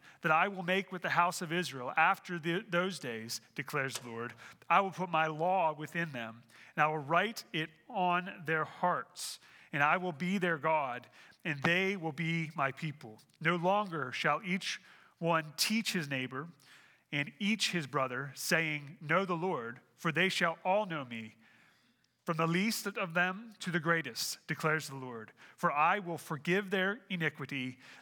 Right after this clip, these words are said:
and will remember their sin no more." This is the word of the Lord. The grass withers, the flower fades, but the word of our God stands forever. Would you pray with me?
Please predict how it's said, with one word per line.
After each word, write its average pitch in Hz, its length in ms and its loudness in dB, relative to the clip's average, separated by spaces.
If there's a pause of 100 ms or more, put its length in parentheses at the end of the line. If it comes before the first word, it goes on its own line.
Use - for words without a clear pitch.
(100)
and 160 140 0
will 147 160 -4
remember 170 480 0
their 151 160 -2
sin 127 560 -4 (440)
no 127 180 -6
more." 110 380 -14 (480)
This - 180 -2
is 160 220 0
the 151 100 -6
word 156 360 0
of 160 140 -4
the 156 100 -2
Lord. 147 400 -2 (160)
The 165 80 -6
grass 156 400 2
withers, 156 540 -2 (260)
the 143 80 -2
flower 165 420 2
fades, 131 560 -6 (220)
but 156 120 -2
the 143 80 -4
word 160 220 2
of 165 60 -4
our 151 120 2
God 135 420 -2 (160)
stands 127 680 -4 (260)
forever. 110 560 -8 (420)
Would 131 120 -10
you - 80 -6
pray 127 180 -2
with 127 180 -8
me? 107 140 -16